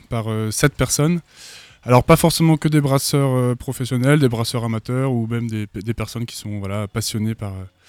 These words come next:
par la bière et qui avaient le désir de, de monter un festival pour faire découvrir à, à l'ensemble des, des Strasbourgeois, Strasbourgeoises et puis, euh, Alsaciens,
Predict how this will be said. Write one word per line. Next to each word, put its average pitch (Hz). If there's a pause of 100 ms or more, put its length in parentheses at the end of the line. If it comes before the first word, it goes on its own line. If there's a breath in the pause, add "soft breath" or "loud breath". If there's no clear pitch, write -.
(360 soft breath)
par 123
la 120
bière 139
et 127
qui -
avaient 123
le 131
désir 135
de, 123
de 120
monter 131
un 139
festival 131
pour 117
faire 117
découvrir 127
à, 104 (380 soft breath)
à 104
l'ensemble 117
des, 104
des 104
Strasbourgeois, 113
Strasbourgeoises 110
et 101
puis, 107
euh, 98
Alsaciens, 113